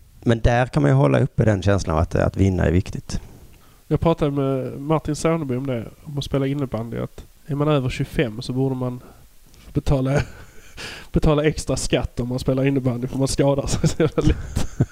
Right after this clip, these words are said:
Speaker 1: <laughs> Ja, ja, ja, just det.
Speaker 2: G-,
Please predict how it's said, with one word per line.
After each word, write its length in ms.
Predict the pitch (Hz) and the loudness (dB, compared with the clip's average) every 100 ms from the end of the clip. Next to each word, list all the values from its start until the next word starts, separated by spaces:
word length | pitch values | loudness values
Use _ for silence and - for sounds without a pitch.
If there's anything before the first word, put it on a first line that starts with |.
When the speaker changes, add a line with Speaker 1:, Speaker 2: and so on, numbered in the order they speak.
| - - | 0 2
Speaker 1:
<laughs> 180 | - - - - - 294 254 160 - - - | 0 2 -2 0 -2 2 2 2 -4 -4 0
Ja, 400 | 123 123 160 185 | 4 6 6 6
ja, 100 | 160 | 6
ja, 300 | 151 113 113 | 4 4 4
just 340 | 127 160 - | 4 4 2
det. 160 | 117 98 | -2 -2
Speaker 2:
G-, 80 | 165 | -6